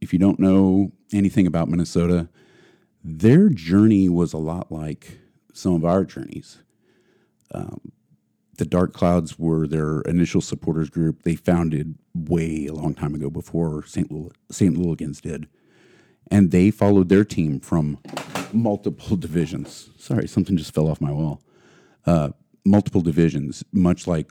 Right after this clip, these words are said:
we followed A C Saint Louis and they folded, and then the Lions, and then Saint Louis F C, and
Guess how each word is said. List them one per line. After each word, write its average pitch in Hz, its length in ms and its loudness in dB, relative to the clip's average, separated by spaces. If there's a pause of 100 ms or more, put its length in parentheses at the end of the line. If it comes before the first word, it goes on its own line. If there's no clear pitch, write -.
we 90 280 2
followed 78 640 2 (240)
A 82 140 -2
C - 160 2
Saint - 260 2
Louis 82 280 4
and 73 140 0
they 82 120 4
folded, 76 440 -6
and 82 160 -4
then 76 80 -4
the - 80 -4
Lions, 80 680 2
and 80 120 -2
then 78 300 -2 (160)
Saint 90 220 0
Louis 82 240 0
F 87 120 -4
C, 90 480 2
and 71 200 -8